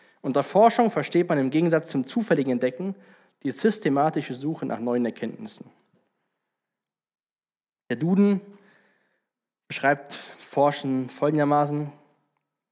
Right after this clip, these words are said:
"Durch intensives Bemühen, etwas finden oder zu ermitteln oder zu suchen, sich um wissenschaftliche Erkenntnis bemühen, erforschen oder herausfinden." Also diese Leute haben nicht einfach mal nur so durch die Bibel geblättert und haben gesagt, "Hm, klingt ganz gut,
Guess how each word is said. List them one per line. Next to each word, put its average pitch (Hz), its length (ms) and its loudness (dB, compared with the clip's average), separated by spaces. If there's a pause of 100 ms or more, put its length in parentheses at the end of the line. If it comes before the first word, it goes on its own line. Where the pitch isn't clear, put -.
(920)
"Durch 135 120 -4
intensives 156 600 2
Bemühen, 180 500 4
etwas 156 300 -2
finden 185 560 -2 (640)
oder 135 180 2
zu - 140 -4
ermitteln 165 420 2
oder 131 160 2
zu 123 140 -6
suchen, 180 500 -4 (640)
sich 151 240 -6
um 135 100 0
wissenschaftliche 170 680 2
Erkenntnis 190 480 0
bemühen, 180 720 0 (100)
erforschen 143 560 0
oder 123 120 -4
herausfinden." - 720 -6 (1500)
Also 143 200 2
diese 151 220 2
Leute 165 400 6
haben 180 160 2
nicht 175 160 4
einfach 175 240 2
mal 156 80 2
nur 156 180 2
so 160 180 4
durch 151 160 -4
die - 80 -12
Bibel 165 280 2
geblättert 156 400 0
und 131 60 -6
haben 143 60 -6
gesagt, 131 300 -2
"Hm, 139 300 -6
klingt - 200 -8
ganz 123 220 -6
gut, 180 360 -6